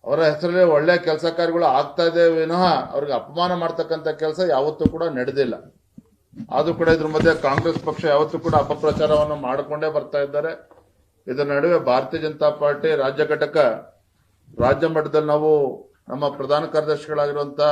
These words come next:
ಕುರ್ಚಿ ರಾಜೀವ್ ಅವರ ನೇತೃತ್ವದಲ್ಲಿ ಸಂಸದರಾಗಿರತಕ್ಕಂತ ಕೋಟಾ ಶ್ರೀನಿವಾಸ್ ಪೂಜಾರಿ ಅವರು, ನಮ್ಮ ರಾಜ್ಯಸಭಾ ಸದಸ್ಯರಾಗಿರುವಂತಹ ಈರಣ್ಣ ಕಡಾಡಿ ಅವರು, ನಮ್ಮ ರೈ-, ರಾಜ್ಯ ರೈತ ಮೋರ್ಚಾ ಅಧ್ಯಕ್ಷರಾಗಿರುವಂತಹ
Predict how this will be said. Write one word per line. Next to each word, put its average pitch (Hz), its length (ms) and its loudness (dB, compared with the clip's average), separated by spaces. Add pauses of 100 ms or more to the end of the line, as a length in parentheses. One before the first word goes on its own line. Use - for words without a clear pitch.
(440)
ಕುರ್ಚಿ 143 300 -2
ರಾಜೀವ್ 135 400 4
ಅವರ 151 180 2
ನೇತೃತ್ವದಲ್ಲಿ 143 1000 -2 (600)
ಸಂಸದರಾಗಿರತಕ್ಕಂತ 147 1120 -2
ಕೋಟಾ 143 480 2
ಶ್ರೀನಿವಾಸ್ 143 500 -4
ಪೂಜಾರಿ 143 360 0
ಅವರು, 143 560 -4 (100)
ನಮ್ಮ 131 180 -4
ರಾಜ್ಯಸಭಾ 127 540 -2
ಸದಸ್ಯರಾಗಿರುವಂತಹ 143 1200 -2 (100)
ಈರಣ್ಣ 147 280 -2
ಕಡಾಡಿ 143 500 4
ಅವರು, 143 480 0
ನಮ್ಮ 131 180 -4
ರೈ-, 139 360 0
ರಾಜ್ಯ 143 320 0
ರೈತ 143 260 0
ಮೋರ್ಚಾ 156 380 -2
ಅಧ್ಯಕ್ಷರಾಗಿರುವಂತಹ 139 1000 -2